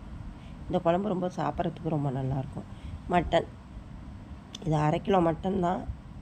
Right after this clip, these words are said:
ஒரு நூறு கிராம் எலும்பு சேர்த்து போட்டிருக்கோம். எலும்பு போட்டா இந்த குழம்புல ரொம்ப சூப்பரா இருக்கும். அதனால எலும்பும் சேர்த்து போட்டிருக்கு. அரை கிலோ தான் மட்டன். இதை போட்டு இதை கொஞ்சம் வதக்கிக்கலாம்.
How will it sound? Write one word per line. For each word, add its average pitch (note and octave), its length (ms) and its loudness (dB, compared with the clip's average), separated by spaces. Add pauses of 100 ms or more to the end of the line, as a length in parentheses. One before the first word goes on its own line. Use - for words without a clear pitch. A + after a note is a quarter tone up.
(640)
ஒரு E3 220 6
நூறு E3+ 320 6
கிராம் F#3 220 6 (120)
எலும்பு E3 260 4
சேர்த்து D3+ 340 -2
போட்டிருக்கோம். C#3+ 460 2
எலும்பு G#3 260 2 (300)
போட்டா D3+ 260 0
இந்த G3+ 220 0
குழம்புல D3+ 380 4
ரொம்ப C#3+ 280 -4
சூப்பரா D3+ 340 2
இருக்கும். - 340 -4 (460)
அதனால D#3 320 4 (200)
எலும்பும் F3+ 420 4
சேர்த்து D#3+ 300 0 (100)
போட்டிருக்கு. D3 420 -2 (1500)
அரை D#3+ 140 2
கிலோ E3+ 200 2
தான் D#3+ 200 4
மட்டன். C#3 300 -4 (760)
இதை F3+ 140 2 (120)
போட்டு E3+ 300 2 (1300)
இதை F3+ 120 2 (120)
கொஞ்சம் D3+ 300 6
வதக்கிக்கலாம். C#3+ 560 -2